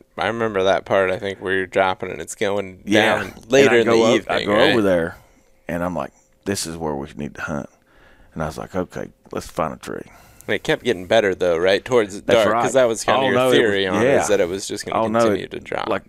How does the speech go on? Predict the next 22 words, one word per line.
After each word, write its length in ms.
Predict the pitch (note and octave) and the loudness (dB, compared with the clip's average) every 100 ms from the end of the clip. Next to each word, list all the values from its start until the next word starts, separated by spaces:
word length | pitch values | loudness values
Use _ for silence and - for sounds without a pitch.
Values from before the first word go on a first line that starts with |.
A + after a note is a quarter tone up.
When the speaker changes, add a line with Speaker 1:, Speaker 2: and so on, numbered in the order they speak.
| - - | -20 -12
Speaker 2:
before, 440 | F2 F2+ G#2 A2+ - _ _ _ _ _ - | -8 -2 0 0 -2 _ _ _ _ _ -10
you 80 | - | -2
know, 160 | G#2 F#2 | 2 2
Speaker 1:
Oh, 60 | |
even 120 | F#2+ | 2
Speaker 2:
hour 120 | G#2+ A2+ | 0 0
Speaker 1:
right 120 | - | 0
Speaker 2:
before 160 | G2 F2+ | 2 2
Speaker 1:
away, 100 | E2 | 4
you're 140 | E2 | 4
Speaker 2:
you 80 | A#2 | 2
could 160 | F#2+ F#2 | 0 -4
Speaker 1:
saying. 400 | F2+ A2+ A2 D#2 | 0 2 2 0
Speaker 2:
see, 100 | E2+ _ _ _ _ - | -8 _ _ _ _ -14
like, 180 | - | -8
it 120 | F#2 B1 | -6 -6
was 100 | - | -8
just 260 | C#2+ - | -10 -8
sucking. 440 | - E2 - - - | -4 -4 -4 -10 -16
Speaker 1:
Mm-hmm. 300 | - - - - _ _ _ - | -18 -20 -20 -20 _ _ _ -8
Speaker 2:
And, 300 | - D#2+ D2+ | -6 -4 -4
um, 320 | C#2+ B1+ G1+ | -4 -6 -10